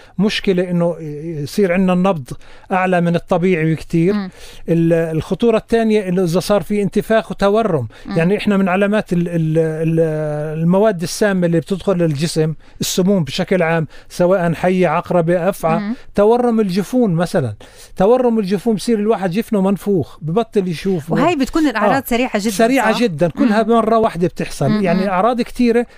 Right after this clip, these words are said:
Speaker 1: وتس-، الح-، الحكة، الحكة الشديدة، بصير
Speaker 2: مم.
Speaker 1: الواحد كل جسمه منقط نقاط زي ال-، الفقاعات
Speaker 2: آه.
Speaker 1: كمان، هذه بتصير خطورة.
Speaker 2: مم. مم.
Speaker 1: آه، الحرارة، الحرارة، بعدين بصير في عنا إسهال، إسهال شديد جدًا،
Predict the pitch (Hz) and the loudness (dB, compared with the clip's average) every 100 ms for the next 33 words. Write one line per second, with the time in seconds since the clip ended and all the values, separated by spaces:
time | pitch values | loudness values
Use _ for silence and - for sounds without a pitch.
0 | - 165 156 208 202 - 220 214 - 277 | -12 -8 -6 0 0 0 -2 -4 -2 -4
1 | - 247 233 165 247 - - 240 208 247 | -4 -2 -2 -2 -4 -2 -2 -2 0 0
2 | 165 120 - - - - - 214 247 233 | -2 -4 -10 -20 -20 -16 -6 0 2 2
3 | 247 233 170 170 - 269 220 240 - 226 | 2 0 -4 -8 0 2 2 0 2 2
4 | 214 220 - - - - 208 208 220 226 | 4 2 0 -6 -6 -8 -2 2 2 0
5 | 202 180 208 196 185 185 - 202 208 185 | 0 0 2 0 -4 -8 -8 -2 -2 0
6 | 214 214 202 190 214 190 214 208 196 - | 0 0 0 2 2 2 0 0 -4 -2
7 | 220 - 185 165 123 110 220 202 202 196 | -2 -2 -4 -2 -4 -2 -4 -4 -6 -8
8 | - - 180 185 185 190 - - 226 262 | -8 -2 2 2 0 -6 -8 0 2 4
9 | 254 254 220 - 196 214 208 214 151 180 | 4 0 -4 -6 -2 0 2 0 -2 -2
10 | 220 254 226 233 226 240 - 254 277 160 | 0 -2 -2 0 2 0 -2 0 2 0
11 | - - - - - 254 262 - 233 247 | -4 -10 -6 -4 0 2 2 0 0 0
12 | 196 233 196 | 2 0 0